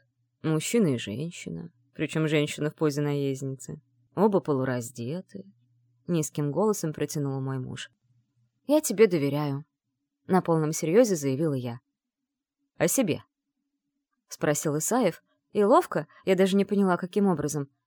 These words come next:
перевернулся на спину, причем я как сидела на нем, так и сижу. «Ни черта я себе не доверяю. Особенно сейчас,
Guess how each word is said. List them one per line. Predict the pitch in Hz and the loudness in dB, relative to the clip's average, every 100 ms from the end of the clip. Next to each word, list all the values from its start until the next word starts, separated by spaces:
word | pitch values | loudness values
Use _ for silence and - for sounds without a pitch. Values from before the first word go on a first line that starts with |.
| _ _ | _ _
перевернулся | - 220 220 226 254 277 247 | 0 4 4 4 2 2 4
на | 247 | 4
спину, | 254 220 165 | 2 0 0
причем | 135 165 202 | 0 0 2
я | 196 | 2
как | 190 196 | 2 -2
сидела | 254 240 403 | -2 6 8
на | 285 | 8
нем, | 180 165 | 6 4
так | 254 349 | 2 0
и | |
сижу. | 330 330 180 156 - _ _ _ _ _ _ _ _ _ | 0 0 0 -2 -6 _ _ _ _ _ _ _ _ _
«Ни | 233 226 | 2 2
черта | - 175 - 160 | 0 -8 -8 -8
я | 147 | -8
себе | 151 - 156 | -8 -8 -8
не | 151 151 | -8 -8
доверяю. | 156 160 165 - - _ _ _ _ _ _ _ _ _ | -8 -8 -8 -10 -14 _ _ _ _ _ _ _ _ _
Особенно | - 208 220 208 208 | -6 -2 2 4 2
сейчас, | 208 196 - 151 143 | 2 -4 -4 -4 -4